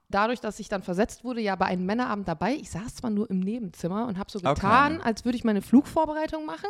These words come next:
Speaker 2: Mhm.
Speaker 1: aber wie gesagt, wir haben's schon heute gehört, wir wohnen in einer Altbauwohnung, sehr dünne Wände und man kriegt dann doch einiges mit und die Themen waren wirklich das perfekte Mayonnaise-saure-Gurken-Verhältnis von
Speaker 2: <laughs>
Speaker 1: Supermarkt-Kartoffelsalat. Es waren halt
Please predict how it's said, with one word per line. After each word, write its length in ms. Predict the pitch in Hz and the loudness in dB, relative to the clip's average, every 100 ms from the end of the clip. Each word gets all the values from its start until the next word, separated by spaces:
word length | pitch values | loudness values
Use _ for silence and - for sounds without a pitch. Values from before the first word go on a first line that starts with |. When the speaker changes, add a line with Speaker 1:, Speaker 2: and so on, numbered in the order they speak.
| 453 | -6
Speaker 2:
Mhm. 340 | 98 98 104 | -6 -4 -2
Speaker 1:
aber 300 | 123 277 196 | 2 4 4
wie 120 | 240 | 2
gesagt, 280 | 220 214 262 | 0 -2 -4
wir 80 | 247 | -6
haben's 160 | 226 226 | -8 -6
schon 120 | 240 | -4
heute 180 | 220 208 | -2 0
gehört, 340 | 196 214 254 | 0 0 0
wir 140 | 208 202 | -2 -2
wohnen 200 | 196 240 | -2 0
in 40 | 226 | -2
einer 100 | 208 | -4
Altbauwohnung, 580 | 226 254 226 240 247 | -2 -2 0 -2 -4
sehr 280 | 240 - 247 | -6 -2 0
dünne 260 | 240 240 208 | 2 2 2
Wände 320 | 190 226 262 - - - | 0 0 -4 -8 -20 -4
und 80 | 208 | 2
man 140 | 214 | 2
kriegt 180 | 208 233 | 0 0
dann 80 | 226 | 2
doch 140 | 220 | 2
einiges 360 | - 202 196 202 | 2 0 0 0
mit 180 | 226 - | 0 0
und 140 | 196 | -6
die 40 | 180 | -4
Themen 460 | - 233 254 233 | 2 4 4 2
waren 340 | 190 196 226 196 | 4 4 4 6
wirklich 460 | 233 - 302 - - - - | 6 6 -2 -4 -12 -18 -2
das 160 | 233 - | 0 4
perfekte 580 | 220 - - - 285 | 2 4 -2 4 6
Mayonnaise-saure-Gurken-Verhältnis 1900 | 269 233 233 226 226 233 233 196 196 214 190 233 294 302 - 220 240 233 240 | 8 8 8 6 6 4 4 6 6 6 2 0 0 -4 0 2 4 6 6
von 220 | - 214 196 | 8 6 8
Speaker 2:
<laughs> 0 | |
Speaker 1:
Supermarkt-Kartoffelsalat. 1600 | 208 - 277 165 151 - 170 170 151 170 165 151 151 330 - - - - - - | 8 10 8 6 2 0 -2 -2 -2 0 0 4 4 2 -2 -16 -20 -20 -20 -6
Es 180 | - - | -4 2
waren 260 | 226 247 277 | 4 4 4
halt 240 | 262 269 | 2 -2